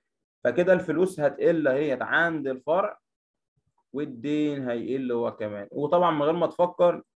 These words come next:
أصلًا عندك الانفستمنت ان ويلشر برانش في الكريدت، يبقى اوتوماتيك الهوم اوفيس هيتحط في الايه؟ في الديبت. ومين اللي دفع الفلوس ديت؟ اللي دفع الفلوس ديت هو الفرع الخمس تلاف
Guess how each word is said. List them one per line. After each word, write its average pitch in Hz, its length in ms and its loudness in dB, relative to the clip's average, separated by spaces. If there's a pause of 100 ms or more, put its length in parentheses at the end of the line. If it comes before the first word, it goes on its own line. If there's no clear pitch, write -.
(160)
أصلًا 151 380 0
عندك 143 420 -4
الانفستمنت 131 920 -4
ان 117 180 -4
ويلشر 143 340 -2
برانش 147 420 0
في 117 140 -6
الكريدت، 165 680 0 (440)
يبقى 120 240 0
اوتوماتيك 143 680 -2 (200)
الهوم 117 340 -4
اوفيس 127 320 -8
هيتحط 120 380 -6
في 110 100 -8
الايه؟ 127 520 -4
في 131 60 -2
الديبت. 101 560 -6 (420)
ومين 135 160 -2
اللي 139 120 0
دفع 139 160 -2
الفلوس 123 320 -6
ديت؟ 151 400 -2
اللي 120 100 -6
دفع 127 220 -2
الفلوس 127 300 -6
ديت 131 280 -4
هو 117 140 0
الفرع 120 500 0
الخمس 117 460 -8 (100)
تلاف 107 380 -2